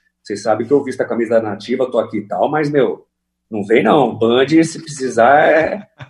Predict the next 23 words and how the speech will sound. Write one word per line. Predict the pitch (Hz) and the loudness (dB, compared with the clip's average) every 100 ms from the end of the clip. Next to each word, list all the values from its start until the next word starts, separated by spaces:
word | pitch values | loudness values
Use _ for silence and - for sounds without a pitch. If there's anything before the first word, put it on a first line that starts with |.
| _ _ | _ _
Porque, | - 190 180 185 208 233 - - | 2 4 4 4 4 2 -6 -12
<laughs> | - - - | -16 -12 -4
cara, | 127 - - _ _ _ _ - | -4 -4 -14 _ _ _ _ -16
né, | 110 139 107 _ _ | -6 -6 -6 _ _
tudo | - 170 196 | -10 -10 -6
pra | - 135 | -4 -4
mim | 131 | -6
é | 214 | -4
Band, | 233 180 185 - - | -2 -2 -2 -10 -18
cara. | - - - | -20 -18 -14
Eu, | 95 120 135 110 90 _ - | -4 0 2 0 -4 _ -12
cara, | 87 - _ | -12 -12 _
porra, | - 92 - - _ _ - | -6 -4 -6 -18 _ _ -8
meu | 101 | -4
salário | 117 123 113 104 | 0 2 4 4
é | 127 | 2
Band, | 135 131 131 104 - | 4 2 2 -2 -8
tudo | - - | -10 -4
pra | - 143 | -2 0
mim | |
acontece | 143 135 170 - | -2 -4 -6 -6
na | |
Band. | 190 139 120 | -2 0 -2